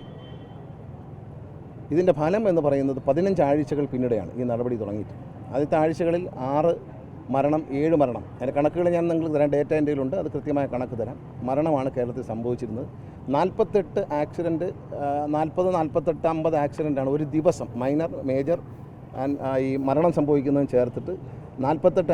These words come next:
അപകടങ്ങൾ സംഭവിച്ചിരുന്നു. അതിൽ ആറ് മരണം, ഏഴ് മരണം എല്ലാ ആഴ്ചയിലും ഉണ്ടായിരുന്നു.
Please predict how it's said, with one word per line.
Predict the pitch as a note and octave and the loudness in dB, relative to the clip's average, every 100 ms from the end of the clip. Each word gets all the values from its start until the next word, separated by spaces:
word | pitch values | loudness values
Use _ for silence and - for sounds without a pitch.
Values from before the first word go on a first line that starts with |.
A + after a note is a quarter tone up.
| C#3+ | 4
അപകടങ്ങൾ | C#3 C#3+ D3 - - - | 6 6 4 0 -8 -4
സംഭവിച്ചിരുന്നു. | B2 C3+ B2 B2 D3+ | 2 4 4 -2 0
അതിൽ | D3 D3+ D3 | 0 2 4
ആറ് | D#3+ D#3 | 4 6
മരണം, | D3 D#3 D#3+ | 4 4 4
ഏഴ് | D#3 D#3 | 4 6
മരണം | C#3+ D3+ D3 | 4 4 4
എല്ലാ | D#3+ E3+ D3+ | 4 4 4
ആഴ്ചയിലും | D#3 E3+ F3 D#3+ | 4 4 4 4
ഉണ്ടായിരുന്നു. | B2+ B2+ G2+ C#3+ | 6 6 4 -2